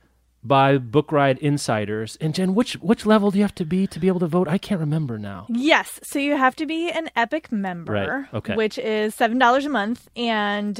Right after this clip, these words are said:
Speaker 2: they get all kinds of podcast perks. They vote on bonus episodes for this show. They can get fast-tracked recommendations on Get Booked.
Speaker 1: Right.
Speaker 2: And they can put in theme requests for all the backlist episodes.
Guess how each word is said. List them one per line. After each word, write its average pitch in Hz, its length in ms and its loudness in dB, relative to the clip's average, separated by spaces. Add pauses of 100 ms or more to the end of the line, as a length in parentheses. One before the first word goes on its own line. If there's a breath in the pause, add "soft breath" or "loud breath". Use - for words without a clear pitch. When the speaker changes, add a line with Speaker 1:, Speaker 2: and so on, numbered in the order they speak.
Speaker 2:
they 254 160 2
get 294 120 4
all 214 140 4
kinds 254 220 -2
of 240 80 -4
podcast 226 340 -4
perks. 196 220 -6
They 202 160 -2
vote 214 320 -2
on 202 320 -6
bonus 208 320 -6
episodes 202 440 -6
for 196 140 -8
this 302 240 -4
show. 285 320 2
They 214 160 -2
can 226 200 -2
get 220 200 0
fast-tracked 214 640 0
recommendations 214 920 -4
on 196 260 -6
Get 190 260 -2
Booked. 196 400 -6 (380 loud breath)
Speaker 1:
Right. 254 160 0
Speaker 2:
And 262 760 0
they 214 180 -2
can 226 160 -2
put 247 160 -2
in 214 380 -4
theme 233 280 -2
requests 220 360 -2
for 220 120 -4
all 208 140 0
the 185 80 -8
backlist 190 420 -4
episodes. - 840 -10